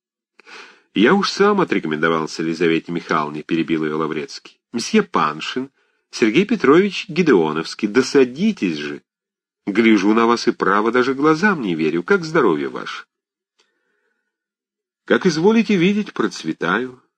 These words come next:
Да и вы, кузина, как бы не сглазить, не похудели в эти восемь лет". "Как подумаешь, сколько времени не видались", мечтательно промолвила Марья Дмитриевна. "Вы откуда теперь? Э, где вы оставили,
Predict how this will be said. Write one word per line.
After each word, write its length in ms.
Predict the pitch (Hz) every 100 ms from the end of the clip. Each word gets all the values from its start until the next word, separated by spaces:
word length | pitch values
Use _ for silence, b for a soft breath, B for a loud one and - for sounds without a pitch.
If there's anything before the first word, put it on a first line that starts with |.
| _ _ _ _ _
Да 180 | 95 120
и 120 | 117
вы, 160 | 92 123
кузина, 420 | 196 180 185 143
как 200 | 123 95
бы 160 | 90
не 180 | 90 90
сглазить, 680 | 78 76 80 87 127 170 175 -
не 180 | 127 123
похудели 600 | - 110 90 78 78 85
в 80 | 90
эти 160 | 92
восемь 340 | 95 95 - 95
лет". 200 | 95 104 _ _ _ _ _ _ _ _ _ _ _ _ _ _ _
"Как 280 | - 117
подумаешь, 580 | - 98 110 107 95 85
сколько 380 | - 101 85 92
времени 480 | 82 98 151 170 170
не 120 | 165
видались", 520 | 165 156 160 156 147
мечтательно 600 | 156 147 - 151 143 143
промолвила 600 | 131 120 120 123 113 117
Марья 320 | 113 113 113 110
Дмитриевна. 480 | 110 110 - 113 - _ _ B B
"Вы 220 | 131 151 208
откуда 420 | - 123 107 101
теперь? 420 | - - 123 123 _ _ _ _ _
Э, 340 | - 113 110
где 300 | 90 127 160
вы 120 | 190 185
оставили, 920 | 180 - 175 170 170 165 139 131